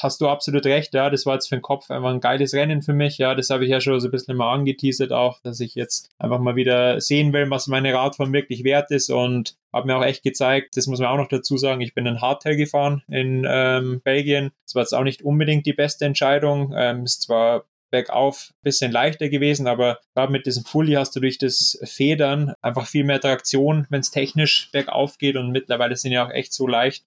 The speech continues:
dass es keinen großen Unterschied mehr macht, aber mit einem Hardtail hast du bergab halt schon echt, äh, einen Nachteil, ja. Und trotz dessen hatte ich, glaub ich, auch die dritte oder vier beste Radzeit.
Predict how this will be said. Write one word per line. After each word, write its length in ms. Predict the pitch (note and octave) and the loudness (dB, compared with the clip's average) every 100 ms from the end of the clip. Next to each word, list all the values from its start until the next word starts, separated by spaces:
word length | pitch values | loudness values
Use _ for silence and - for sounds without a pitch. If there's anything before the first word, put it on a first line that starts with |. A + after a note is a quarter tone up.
| - | -6
dass 140 | A#2+ | -4
es 100 | B2 | -2
keinen 160 | C3 B2 | -4 0
großen 300 | C3 C3 B2+ | 0 0 -2
Unterschied 440 | C3+ C3+ C3 C3+ | -4 -2 0 0
mehr 120 | C3+ | 0
macht, 280 | C3 C3+ - - | -2 -2 -6 -8
aber 200 | A2+ A#2 | -2 -2
mit 180 | B2 B2+ | -2 -4
einem 160 | A#2 | -4
Hardtail 320 | A#2 C3 - B2 | -2 -2 -4 -4
hast 220 | A#2 - | -4 -4
du 80 | A#2 | -4
bergab 360 | A2 A2+ - - | -2 -4 -4 -6
halt 220 | A#2+ - | -8 -6
schon 220 | - - | -6 -4
echt, 220 | - - | -4 -4
äh, 360 | A#2+ A#2+ A#2 A2+ - | -2 0 0 -2 -6
einen 220 | A#2 A2+ | -4 -2
Nachteil, 460 | A2+ B2 - A2 G#2+ | 0 -2 -4 -2 0
ja. 160 | A2+ A2+ | 2 0
Und 100 | G#2+ _ _ _ - | -4 _ _ _ -2
trotz 220 | C3 C3 | -2 0
dessen 540 | D3 D3+ - C#3+ C#3 | 0 0 2 2 4
hatte 180 | C#3 C3+ | 2 0
ich, 60 | D3 | 0
glaub 160 | C#3 | 0
ich, 100 | C3+ | 2
auch 140 | C3+ C3+ | 0 0
die 180 | C#3+ C#3 | -2 0
dritte 300 | C#3 D3+ D3 | 0 0 0
oder 100 | C#3 | 0
vier 200 | D3 C#3+ | 0 0
beste 360 | C3+ - C3 | -2 0 0
Radzeit. 800 | B2 C#3+ - D3 C#3+ C#3+ - - | 2 0 2 2 2 -2 -12 -20